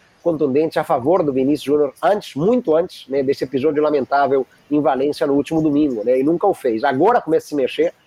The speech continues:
Então são reações muito tardias, né, ah, que eu entendo, e todo mundo tem parte de culpa nisso, né? Vamos ver se de fato, né, esse episódio serve como divisor de águas, mas, né, pelo que eu conheço, né, da tradição espanhola,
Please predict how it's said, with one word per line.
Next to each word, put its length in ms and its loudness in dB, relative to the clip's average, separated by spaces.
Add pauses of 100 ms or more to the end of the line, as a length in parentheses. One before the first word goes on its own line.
(220)
Então 260 0
são 120 0
reações 340 0
muito 220 0
tardias, 800 -2
né, 220 2 (340)
ah, 240 2
que 120 -4
eu 60 4
entendo, 420 2
e 60 0
todo 180 0
mundo 120 2
tem 160 -2
parte 300 -2
de 80 -4
culpa 380 -2
nisso, 360 -8
né? 100 0
Vamos 220 0
ver 100 4
se 140 -8
de 60 0
fato, 320 -2 (280)
né, 160 4
esse 160 0
episódio 400 -2
serve 200 -2
como 180 -2
divisor 280 0
de 80 0
águas, 300 0 (320)
mas, 460 0
né, 220 2
pelo 240 0
que 60 -2
eu 80 2
conheço, 580 0
né, 320 2
da 180 0
tradição 360 0
espanhola, 540 0